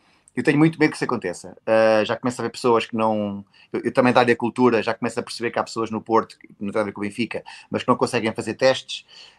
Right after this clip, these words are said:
eh, por causa de espetáculos, está um bocado complicado. Imagino que já esteja de... muito difícil marcar testes em, em Lisboa e, portanto, eh, começo a achar que,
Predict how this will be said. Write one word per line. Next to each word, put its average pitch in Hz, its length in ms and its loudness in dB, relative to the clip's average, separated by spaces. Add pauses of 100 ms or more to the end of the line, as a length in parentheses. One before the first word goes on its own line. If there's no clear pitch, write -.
(120)
eh, 110 240 4
por - 100 -12
causa 110 160 -2
de 107 60 -12
espetáculos, 113 420 -2
está - 120 -4
um - 20 -2
bocado 107 200 -4
complicado. 110 480 0
Imagino 117 360 -4
que - 100 -14
já 123 120 2
esteja 113 280 -4
de... 107 220 -6
muito 123 280 0
difícil 120 420 -2
marcar 110 240 0
testes - 340 -2
em, 104 240 -10
em 107 80 -8
Lisboa 127 560 4 (540)
e, 110 100 0
portanto, 123 840 2
eh, 117 240 2 (160)
começo 127 300 0
a 123 40 2
achar 131 380 4
que, 127 500 -10